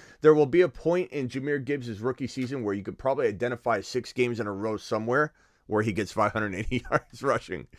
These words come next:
So I, I, I'm just, I'm so excited. I'm so excited about Jahmyr Gibbs, and he's an absolute smash. Let's go to Mars Man Ron Navy.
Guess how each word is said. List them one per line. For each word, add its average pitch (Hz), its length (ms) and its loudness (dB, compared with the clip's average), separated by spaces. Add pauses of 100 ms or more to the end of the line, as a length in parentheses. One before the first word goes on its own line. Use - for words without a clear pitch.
(720)
So 165 420 8
I, 143 180 -4 (140)
I, 131 260 0 (120)
I'm 131 160 -4
just, 131 320 -6
I'm 135 160 -2
so 175 400 4
excited. 92 460 -2 (460)
I'm 110 200 0
so 175 400 4
excited 98 540 -2 (340)
about 110 300 4
Jahmyr 104 420 -2
Gibbs, 87 360 -6
and 92 240 -6
he's 95 220 -4
an 98 80 -4
absolute 98 460 -2
smash. 90 340 -4
Let's 120 140 -4
go 170 120 6
to 123 180 6 (240)
Mars 170 400 8
Man 175 320 4
Ron 160 380 6
Navy. 151 380 4